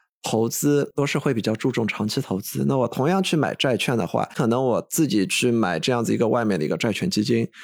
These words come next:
和养老保险公司它相对来个流动性很高，那对应的它的一个收益会相对低一点。但是如果养老保险产品，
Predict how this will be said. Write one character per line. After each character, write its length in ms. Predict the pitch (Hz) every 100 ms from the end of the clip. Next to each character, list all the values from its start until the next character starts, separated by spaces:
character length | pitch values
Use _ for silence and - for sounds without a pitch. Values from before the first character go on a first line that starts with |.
| - -
和 400 | - 113 113 123 - _ _
养 280 | 117 120 147
老 180 | 143 107
保 280 | - 113
险 200 | 139 113
公 200 | 98 127
司 240 | 135 - 135
它 160 | 139
相 200 | 143 156
对 120 | 160 127
来 120 | 107
个 100 | 123
流 160 | 107 110
动 120 | 127
性 180 | 113 110
很 120 | - -
高， 260 | 107 104 127
那 100 | 120
对 240 | 147 135
应 80 | 117
的 80 | 113
它 220 | - 117
的 80 | 113
一 80 | 107
个 100 | 107
收 200 | - 127
益 120 | 120
会 260 | 123 117 - - _
相 300 | - - 131
对 160 | 131 113
低 180 | - 123
一 80 | 117
点。 220 | - - - - -
但 120 | 143
是 140 | 143
如 160 | 123 139
果 180 | 143 117
养 220 | 107 117
老 140 | 139
保 160 | 107 107
险 160 | 127 98
产 180 | 107
品， 220 | 107 107